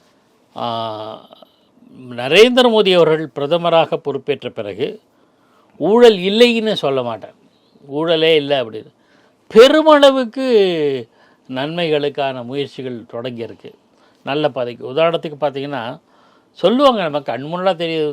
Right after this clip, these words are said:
தெரியுது, விமர்சனம் பண்ணுவோம். பெட்ரோல் விலை ஒன்றரை, ரெண்டு ஆண்டுகளா உயரவே இல்லை. அதை பார்க்கணும். பொருளாதார நிலைமையில ஓரளவு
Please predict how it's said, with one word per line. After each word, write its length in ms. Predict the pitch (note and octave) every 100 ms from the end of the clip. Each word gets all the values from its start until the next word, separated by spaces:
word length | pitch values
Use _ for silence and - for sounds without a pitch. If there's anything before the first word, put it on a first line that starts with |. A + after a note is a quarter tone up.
| C#3
தெரியுது, 320 | D3 D3+ C#3+ C3+
விமர்சனம் 420 | C3 C#3 D3 C3
பண்ணுவோம். 220 | B2+ A#2 - _ _ _ -
பெட்ரோல் 320 | E3 G#3+ G3
விலை 220 | F#3 F3+ D#3 C3 - _ _ _ _ - C3
ஒன்றரை, 280 | D3+ E3 F3+ D#3
ரெண்டு 200 | D3+ E3+ F3+
ஆண்டுகளா 340 | F3+ F3+ F3+ E3+
உயரவே 360 | D3 D#3+ D#3 C3+
இல்லை. 160 | A2 - - _ _ _ _ _ _ _ _ _
அதை 140 | C#3 E3+
பார்க்கணும். 360 | E3+ C3+ A2 G#2+ _ _ _ _ _
பொருளாதார 520 | F3 A3+ B3 G#3+ F3+ D#3+
நிலைமையில 460 | D3+ D3+ C#3+ C#3+ D#3 G#3+ F#3 _ _ _ _
ஓரளவு 520 | C#3+ F#3 G#3 F#3+ G#3